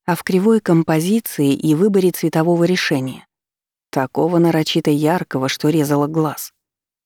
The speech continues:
Ноги дрогнули, и Ева, все еще держа в руках книгу, поспешно нырнула в постель. Продолжая мысленно ужасаться, она все-таки открыла немного потрепанный томик,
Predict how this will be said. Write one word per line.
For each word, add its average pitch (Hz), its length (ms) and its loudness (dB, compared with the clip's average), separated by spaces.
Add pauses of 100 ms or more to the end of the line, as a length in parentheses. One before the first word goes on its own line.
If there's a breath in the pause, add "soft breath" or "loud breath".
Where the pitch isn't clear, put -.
(340)
Ноги 202 320 4
дрогнули, 196 540 2
и 190 180 0
Ева, 208 360 2
все 214 180 0
еще 208 240 2
держа 190 380 2
в 180 40 -4
руках 180 440 -2
книгу, 202 360 4
поспешно 185 540 -2
нырнула 175 420 4
в - 100 -6
постель. - 540 -6 (1160)
Продолжая 214 500 0
мысленно 170 460 0
ужасаться, 156 600 -4
она 170 200 0
все-таки 175 400 -4
открыла 190 420 0
немного 170 420 4
потрепанный 170 640 0
томик, 135 540 -6